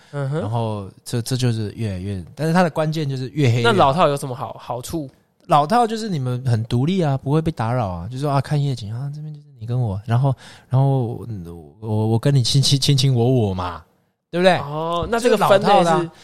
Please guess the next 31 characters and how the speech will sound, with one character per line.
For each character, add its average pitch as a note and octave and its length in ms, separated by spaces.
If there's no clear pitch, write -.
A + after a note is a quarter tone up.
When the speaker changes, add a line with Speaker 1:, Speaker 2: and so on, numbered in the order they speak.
Speaker 2:
但 C4+ 120
是 C4 60
它 A#3 160
有 F3 100
一 C#3 60
个 C3+ 80
致 F3 260
命 D#3+ 140
的 C#3 120
问 A#2 280
题。 - 200
Speaker 1:
嗯。 C3+ 280
Speaker 2:
因 A3 120
为 A3+ 120
越 G3 240
来 B2+ 140
越 D3+ 180
多 C3+ 260
人 F2+ 300
让 B2+ 280
他 B2 260
的 G#2 180
这 D3+ 100
个 B2 100
老 F#2+ 240
套 C#3 220
行 G2+ 240
程 F2 240
的 G2+ 140
结 F#2 360
尾， A2 320